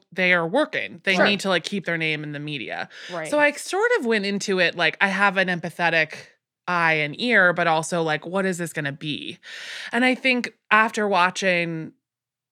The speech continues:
Speaker 1: what I wanna say is that they, I don't think Harry would have left.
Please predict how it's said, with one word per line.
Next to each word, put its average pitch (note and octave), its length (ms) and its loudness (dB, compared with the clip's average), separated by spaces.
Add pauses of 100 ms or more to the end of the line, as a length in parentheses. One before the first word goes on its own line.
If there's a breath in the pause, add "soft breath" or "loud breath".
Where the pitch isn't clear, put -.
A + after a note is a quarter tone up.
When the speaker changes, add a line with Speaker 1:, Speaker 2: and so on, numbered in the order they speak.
(120)
Speaker 1:
what F#3 200 -4
I F3+ 100 2
wanna G3 280 0
say D#3 680 0 (220)
is F3 220 -8
that D3+ 460 0 (540)
they, E3 840 0 (520 soft breath)
I G3+ 80 2
don't A3 280 0
think F3 180 -6
Harry C#3 180 -4
would A#2+ 120 -8
have A#2+ 120 -10
left. - 340 -6